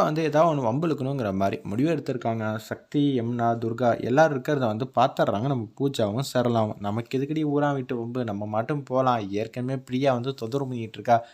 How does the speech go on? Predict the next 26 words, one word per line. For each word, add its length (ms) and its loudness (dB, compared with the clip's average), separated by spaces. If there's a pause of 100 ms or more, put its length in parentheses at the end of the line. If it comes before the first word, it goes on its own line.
(140)
இதுல 280 0
இதை 160 2
வேற 220 6
பிரச்சனை 340 -4
எடுத்து 220 -4
விடாதடி," 440 2
அப்படின்னு 320 -2
சொல்றாங்க 360 -4
அந்த 240 -2
இடத்துல 360 -4
நம்ம 300 -4
சரளா. 280 4 (360)
இருப்பினும், 460 4
"அதெல்லாம் 340 6
சும்மா 360 0
நேரமா, 280 0 (240)
எப்ப 260 4
பார்த்தாலும் 440 4
பிரியா 320 6
பிரியான்னு, 480 0 (100)
அவளை 260 4
நான் 180 2
வம்பிழுக்காம 500 0
விட 120 0
மாட்டேன். 380 4 (380)
என்ன, 280 0